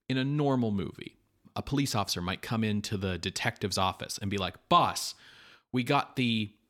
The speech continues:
license plate number of the car that was stolen." And the detective will be like,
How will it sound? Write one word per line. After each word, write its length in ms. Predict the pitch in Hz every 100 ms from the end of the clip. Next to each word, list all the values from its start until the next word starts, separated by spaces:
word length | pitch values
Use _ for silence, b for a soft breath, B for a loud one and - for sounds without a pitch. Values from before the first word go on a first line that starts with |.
| -
license 420 | 139 170 - 127
plate 240 | - 113
number 300 | 107 104 90
of 140 | 95 98
the 80 | 110
car 680 | - 165 165 113 90 80 b b -
that 280 | 113 101 - _ _ _ -
was 160 | 117
stolen." 680 | - - 170 165 98 80 - B B B -
And 380 | 107 101 95
the 80 | 92
detective 560 | 101 - - 110 - 101
will 80 | 98
be 140 | 107
like, 340 | 98 92 -